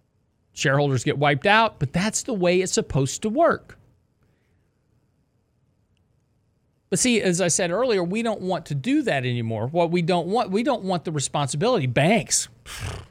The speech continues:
they can't afford to take the loss on the debt. So we run to governments now and say, "Well, you gotta bail us out because we can't afford to lose that kind of money on our debt." Well,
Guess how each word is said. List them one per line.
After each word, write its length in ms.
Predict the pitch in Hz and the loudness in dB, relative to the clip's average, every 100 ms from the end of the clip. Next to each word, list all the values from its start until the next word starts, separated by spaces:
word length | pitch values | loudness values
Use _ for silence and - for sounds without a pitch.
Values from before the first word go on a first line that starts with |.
| _ _ _ _ _ _ _ | _ _ _ _ _ _ _
they 120 | - 139 | -6 -4
can't 280 | - 180 | 0 0
afford 320 | 151 - 156 123 | 0 0 0 0
to 60 | |
take 240 | - 151 135 | -2 -2 -2
the 100 | 127 | -2
loss 320 | 151 156 - | 0 0 -2
on 100 | 117 | -6
the 80 | 107 | -2
debt. 360 | 156 254 - _ _ _ _ _ _ _ _ _ _ _ _ _ _ _ _ _ | 0 0 -2 _ _ _ _ _ _ _ _ _ _ _ _ _ _ _ _ _
So 520 | - 147 143 135 135 - | 0 4 4 2 0 0
we 140 | 143 | 2
run 200 | 147 160 | 4 4
to 80 | 156 | 4
governments 500 | 143 233 269 196 - | 4 4 4 0 2
now 100 | 156 | 2
and 80 | 139 | 2
say, 120 | 143 | 2
"Well, 160 | 143 196 | 2 4
you 60 | |
gotta 220 | 165 277 | 4 4
bail 240 | 180 220 196 | 4 4 4
us 120 | 160 | 4
out 300 | 254 285 226 | 6 6 4
because 420 | 190 160 190 175 147 | 0 0 2 2 0
we 100 | 233 | -4
can't 240 | 269 277 | -4 -4
afford 320 | 196 208 202 | -4 -2 -2
to 60 | 175 | -2
lose 420 | 165 196 220 208 | -4 -2 -2 -2
that 200 | 190 180 | -4 -6
kind 260 | - 196 185 | -8 -4 -2
of 60 | |
money 340 | 160 175 226 190 | 0 -2 -4 -4
on 80 | 147 | -4
our 140 | 139 | -4
debt." 380 | 143 233 220 - | -2 -2 -4 -4
Well, 280 | 175 185 | -2 0